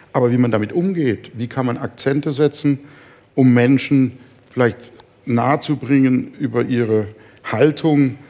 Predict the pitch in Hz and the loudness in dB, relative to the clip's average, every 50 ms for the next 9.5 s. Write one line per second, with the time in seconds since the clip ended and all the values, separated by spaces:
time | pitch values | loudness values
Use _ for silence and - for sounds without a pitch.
0 | - _ _ _ - - 143 139 135 135 131 - - - 151 123 - 143 135 127 | -20 _ _ _ -8 -4 -2 -2 -2 -2 -4 -6 -6 -6 -4 0 2 2 2 0
1 | - - - 139 131 127 110 113 113 110 110 98 - 110 113 139 139 131 - 190 | -2 -4 -4 -4 -2 -2 -2 -4 -6 -6 -6 -6 -4 -2 -2 -2 -2 -4 -6 -8
2 | - - - 220 190 170 139 135 131 127 127 123 127 131 131 143 127 120 - - | -8 -6 -6 -4 -2 0 0 0 0 0 -2 -2 -2 -2 -2 -2 -4 -6 -8 -10
3 | - 165 165 165 160 156 165 156 143 120 - - - - - 127 117 127 - 123 | -8 -4 -2 -2 0 2 2 2 4 2 2 0 -2 -4 -4 -4 -2 -2 -4 -4
4 | 120 - - - - - - - - - - - - - 147 151 147 147 - - | -4 -6 -10 -16 -20 -20 -20 -20 -20 -20 -20 -20 -2 2 4 6 6 6 6 2
5 | - - - 123 131 139 131 - - - - 127 123 120 110 - 127 113 98 - | -2 -4 -2 0 0 0 0 -2 -4 -2 2 2 2 2 0 -2 -4 -6 -4 -4
6 | - 127 123 117 - - - - _ - 139 135 131 135 135 135 131 123 127 - | -6 -6 -4 -6 -6 -10 -12 -16 _ -2 0 2 4 4 4 4 2 2 0 -6
7 | - 143 - - - - - - - 160 165 165 156 147 147 139 - 139 120 135 | -18 -20 -20 -20 -20 -20 -14 -4 -2 0 2 2 4 2 2 2 0 -2 -2 0
8 | 135 123 - - 131 123 143 143 127 131 139 139 143 139 139 135 127 120 - 131 | -2 0 0 0 0 2 2 0 0 0 2 2 2 2 2 2 0 -2 -6 -8
9 | - - 123 113 135 147 156 127 135 131 | -4 -2 0 0 2 2 2 2 0 -2